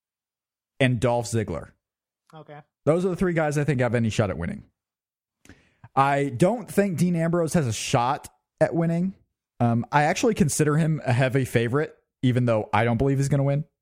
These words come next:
Speaker 1: if that seems odd enough. Um, I don't think the story is for Dean Ambrose to be carrying around a briefcase right now. I just
Speaker 2: Right.
Speaker 1: don't think it would fit,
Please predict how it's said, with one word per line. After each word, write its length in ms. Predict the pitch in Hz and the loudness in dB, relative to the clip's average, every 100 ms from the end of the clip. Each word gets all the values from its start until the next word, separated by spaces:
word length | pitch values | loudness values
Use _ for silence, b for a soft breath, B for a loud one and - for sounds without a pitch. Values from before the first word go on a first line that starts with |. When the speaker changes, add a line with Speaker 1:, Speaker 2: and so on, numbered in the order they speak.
| _ _ _ _ _ - | _ _ _ _ _ -2
Speaker 1:
if 100 | 107 | 0
that 160 | 101 | 0
seems 220 | - 110 113 | 2 2 2
odd 180 | 110 | 2
enough. 340 | 104 113 - - _ _ _ _ _ - | 2 0 -4 -12 _ _ _ _ _ -4
Um, 400 | 107 101 101 95 _ _ _ _ _ _ _ - | 0 0 0 -4 _ _ _ _ _ _ _ 0
I 20 | |
don't 120 | 196 | 0
think 160 | 240 233 | 0 -2
the 60 | 175 | -4
story 460 | - 190 208 175 | 0 0 0 -2
is 140 | 139 - | -2 -2
for 100 | 147 | -2
Dean 220 | 131 135 | 0 0
Ambrose 360 | 135 135 131 | -2 -2 -2
to 80 | - | -2
be 60 | 120 | -2
carrying 300 | - 131 127 | 0 0 0
around 160 | 127 | -2
a 40 | 113 | -2
briefcase 520 | 120 143 - 92 - | -2 -2 -2 -2 -2
right 140 | 87 | -4
now. 260 | 78 - - _ _ _ _ _ _ - | -4 -8 -10 _ _ _ _ _ _ 0
I 120 | 120 | 0
just 160 | 123 | 0
Speaker 2:
Right. 60 | 135 | -2
Speaker 1:
don't 100 | 117 | 0
think 140 | 131 | 0
it 20 | 117 | 0
would 160 | 98 | -4
fit, 440 | - 127 98 - | -2 -2 -2 -4